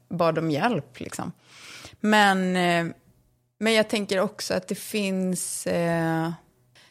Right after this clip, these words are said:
det finns en sån, eh, alltså när man, när man är med om någonting som du beskriver sådär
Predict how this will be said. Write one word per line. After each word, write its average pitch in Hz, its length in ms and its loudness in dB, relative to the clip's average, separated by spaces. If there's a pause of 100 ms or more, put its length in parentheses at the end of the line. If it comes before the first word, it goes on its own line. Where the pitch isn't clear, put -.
(140)
det 202 120 -4
finns 220 400 0
en 202 160 0
sån, 180 300 -4
eh, 208 200 -2
alltså 208 220 -2
när 202 140 -2
man, 196 300 -2 (340)
när 208 120 -4
man 202 200 -2
är 202 60 -2
med 262 300 0
om 262 140 -2
någonting 180 320 -4
som 175 200 -4
du 165 100 -4
beskriver 165 540 -6
sådär 170 460 -4